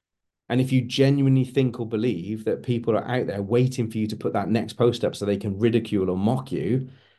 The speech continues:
then I think you're living in a world of, of higher self-importance than you need to. And let that in a sec, you know? It's like, we're all too busy to notice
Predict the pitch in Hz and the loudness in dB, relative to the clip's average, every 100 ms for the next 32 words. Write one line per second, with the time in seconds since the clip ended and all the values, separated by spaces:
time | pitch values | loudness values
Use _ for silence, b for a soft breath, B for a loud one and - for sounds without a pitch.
0 | B 123 123 120 113 - _ _ _ _ | B 2 2 2 0 -6 _ _ _ _
1 | _ _ _ _ _ - - 135 139 120 | _ _ _ _ _ -14 -2 2 4 4
2 | 110 110 110 104 101 107 101 98 - 117 | 4 4 4 2 4 4 4 -2 -8 -8
3 | 104 - 107 101 110 101 101 104 101 104 | -8 0 2 2 2 2 0 0 -2 0
4 | 101 101 101 127 131 76 69 _ _ _ | 0 2 4 2 0 -6 -8 _ _ _
5 | _ _ _ _ _ 101 101 98 92 - | _ _ _ _ _ 0 2 2 -2 -12
6 | _ _ _ _ 113 127 117 123 107 - | _ _ _ _ -2 0 2 -2 -4 2
7 | 127 131 107 87 - - _ 101 101 127 | 6 6 4 -4 -6 -16 _ -6 0 2
8 | 135 110 - 113 - B B B B _ | 0 -2 2 0 0 B B B B _
9 | 127 123 139 135 123 110 110 131 113 - | 6 8 8 6 2 2 2 2 2 -2
10 | 92 95 110 131 135 90 - | -6 0 2 2 0 -6 -8